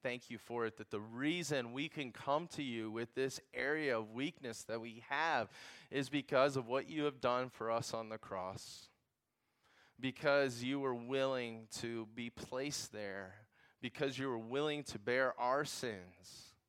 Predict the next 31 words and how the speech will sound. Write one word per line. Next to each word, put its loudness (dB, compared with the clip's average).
because -2
you 6
were 8
willing 2
to -4
pay 0
the -2
penalty -6
for 2
them, -4
we -4
have 0
this 0
opportunity -2
of -4
a -2
lifetime -6
to -8
be -8
in -8
your -12
kingdom, -2
to 0
receive -4
your -4
forgiveness, -8
and -2
to 0
come 0
with -2
you, -4